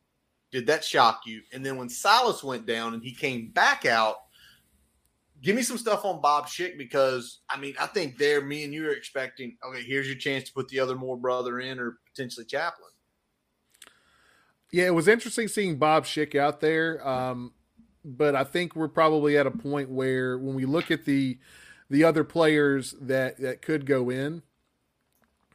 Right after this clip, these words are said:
Speaker 2: I wonder if Moore and Chaplin are deep enough in the playbook or comfortable enough with the playbook where Rudolph feels like he can lean on them in extended periods.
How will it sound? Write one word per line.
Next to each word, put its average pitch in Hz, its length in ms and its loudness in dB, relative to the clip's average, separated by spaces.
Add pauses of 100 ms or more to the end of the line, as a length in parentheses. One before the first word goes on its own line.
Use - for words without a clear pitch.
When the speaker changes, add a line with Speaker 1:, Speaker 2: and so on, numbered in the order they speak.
(280)
Speaker 2:
I 127 120 0
wonder 160 480 2
if 139 120 0
Moore 143 680 4 (120)
and 123 160 -10
Chaplin 123 720 -2 (800)
are 123 380 0
deep 139 320 -4
enough 135 300 2
in 123 120 -4
the 113 80 -8
playbook 123 560 -2
or 117 60 -8
comfortable 127 440 -8
enough 123 260 -6
with 120 140 -8
the 104 80 -12
playbook 117 580 -2 (680)
where 117 720 -4 (840)
Rudolph 131 500 0
feels 131 240 0
like 123 160 -2
he 131 80 -4
can 117 220 -8
lean 127 220 -4
on 120 200 -6
them 117 320 -6
in 123 120 -10
extended 117 560 -8
periods. 101 600 -8